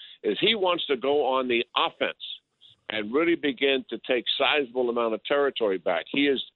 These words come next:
done some limited counterattacks around Kyiv, Kherson, and Kharkiv, and has had some success. But he wants to do more. And to achieve that victory he's talking about, to crush the Russians and to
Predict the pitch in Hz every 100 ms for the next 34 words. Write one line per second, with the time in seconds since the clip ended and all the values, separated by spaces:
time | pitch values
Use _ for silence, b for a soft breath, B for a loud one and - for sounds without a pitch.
0 | B B - 135 165 - 139 117 135 185
1 | 185 175 139 - 147 156 139 113 117 110
2 | 104 - - 110 107 110 107 98 - 139
3 | 139 139 - B B B - - 139 -
4 | 135 127 131 127 123 - - 98 90 -
5 | 147 151 - 104 92 98 _ b b b
6 | - 110 104 123 117 123 147 135 - 147
7 | 127 127 113 160 151 107 - - _ _
8 | _ _ - 127 160 151 165 175 - 143
9 | 120 143 127 156 170 82 69 _ _ B
10 | B B _ - 117 - 127 123 - 165
11 | 143 139 104 95 175 - 127 107 101 -
12 | 101 92 90 90 90 - - - 165 160
13 | - 151 123 117 - 113 110 - - b
14 | b b - 113 110 -